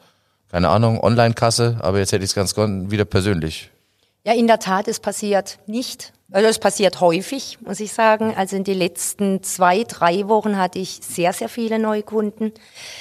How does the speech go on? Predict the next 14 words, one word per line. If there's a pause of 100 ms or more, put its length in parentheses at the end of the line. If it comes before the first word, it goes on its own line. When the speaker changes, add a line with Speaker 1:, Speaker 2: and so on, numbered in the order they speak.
(180)
Speaker 2:
die
einfach,
äh,
jetzt
gemerkt
haben,
ist
doch
eigentlich
ganz
schick,
wenn
ich
eine